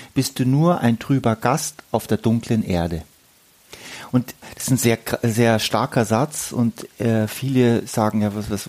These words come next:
verstehe ich nicht, was soll das?“ In der, in der My-, in der Mystik,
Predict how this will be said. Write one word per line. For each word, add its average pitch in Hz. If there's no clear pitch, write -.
verstehe 113
ich 135
nicht, 143
was 98
soll 110
das?“ 135
In 127
der, 123
in 127
der 113
My-, 120
in 110
der 104
Mystik, 165